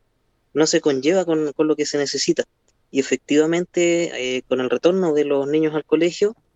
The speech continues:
aumentan, aumentan lo que es los lanzazos, ¿cierto? Así que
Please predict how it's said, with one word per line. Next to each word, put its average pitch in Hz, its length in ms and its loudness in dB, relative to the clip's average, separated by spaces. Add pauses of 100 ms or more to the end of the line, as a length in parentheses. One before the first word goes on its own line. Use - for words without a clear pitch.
(300)
aumentan, 156 760 0 (320)
aumentan 139 560 -2
lo 151 80 4
que 170 200 2
es - 300 -8
los 135 200 0
lanzazos, 151 880 0
¿cierto? - 360 -8
Así 147 180 -4
que 135 280 0